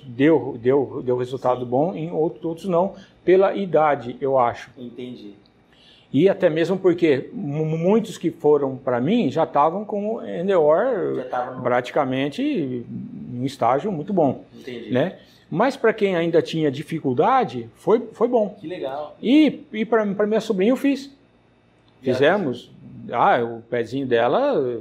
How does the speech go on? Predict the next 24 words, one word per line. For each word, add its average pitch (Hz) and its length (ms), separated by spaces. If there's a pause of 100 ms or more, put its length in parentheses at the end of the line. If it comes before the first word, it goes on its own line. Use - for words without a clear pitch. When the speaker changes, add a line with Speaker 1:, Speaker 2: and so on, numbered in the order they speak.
Speaker 2:
Virou. 117 200
Speaker 1:
foi 143 280
lá. 160 400 (300)
É, 120 300
eu 123 60
até 123 200
falo 160 320
que 147 160
se 135 160
ma-, 139 140
mais 139 220
um 147 100
pouco 139 320
ela 160 140
andava 160 320
Speaker 2:
Já - 20
Speaker 1:
pra, 143 140
Speaker 2:
andava 143 260
Speaker 1:
de 160 60
Speaker 2:
Curupira. 165 200 (160)
Speaker 1:
cor-, 135 80
Curupira, 160 520 (180)
Speaker 2:
<laughs> - 200
Speaker 1:
né? 156 240